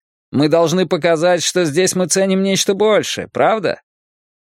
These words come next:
«Что бы мы ни сделали со строениями», остро заметила Майя, «земля вокруг них всё равно будет будто вспаханной». Но не обязательно. Смотри, когда закончим со строительством, будет очень возможно вот что.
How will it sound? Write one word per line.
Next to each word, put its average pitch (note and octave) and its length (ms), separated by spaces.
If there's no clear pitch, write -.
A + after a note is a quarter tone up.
«Что - 360
бы F#3 120
мы F#3 120
ни E3+ 140
сделали D3+ 460
со C#3+ 160
строениями», D3 760
остро A2+ 320
заметила G2+ 500
Майя, E2 380
«земля G#3+ 420
вокруг E3+ 380
них C3 320
всё - 180
равно F#3+ 260
будет G#3 260
будто G#3 320
вспаханной». - 680
Но F3 400
не F#3 160
обязательно. E3+ 800
Смотри, - 500
когда F3 260
закончим G3 460
со F3+ 140
строительством, F3 800
будет G#3+ 420
очень B3 360
возможно G3 580
вот F3+ 200
что. - 320